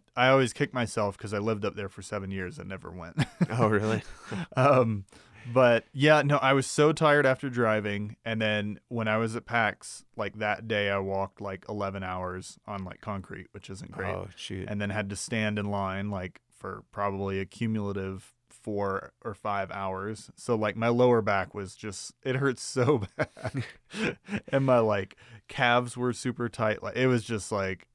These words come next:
Speaker 1: oh, I was physically, I was completely exhausted. So
Speaker 2: That's
Speaker 1: I,
Speaker 2: understandable.
Speaker 1: I didn't. I, I feel, I feel a little bad 'cause that would have been fun.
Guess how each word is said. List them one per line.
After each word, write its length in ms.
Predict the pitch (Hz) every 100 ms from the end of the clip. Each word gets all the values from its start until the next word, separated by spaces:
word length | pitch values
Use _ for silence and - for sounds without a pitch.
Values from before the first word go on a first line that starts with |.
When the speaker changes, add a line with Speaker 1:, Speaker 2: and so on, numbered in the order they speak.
| _ _ _
Speaker 1:
oh, 80 | 117
I 260 | 104 95 95
was 340 | 98 90 - -
physically, 640 | 151 139 143 135 131 127
I 80 | 110
was 220 | 104 98 -
completely 400 | - 101 104 98
exhausted. 580 | - - - - 60 -
So 280 | - 60 - _ _
Speaker 2:
That's 180 | 107 -
Speaker 1:
I, 60 | 101
Speaker 2:
understandable. 520 | 95 - 98 98 95
Speaker 1:
I 120 | 110
didn't. 440 | 98 92 92 90 -
I, 220 | 107 98 -
I 120 | 107
feel, 360 | 104 135 110 - _
I 80 | -
feel 160 | 127 165
a 40 |
little 120 | 131 107
bad 300 | 101 95 -
'cause 140 | 110
that 120 | 117
would 80 | 110
have 80 | 98
been 160 | 92
fun. 460 | 90 95 92 92 104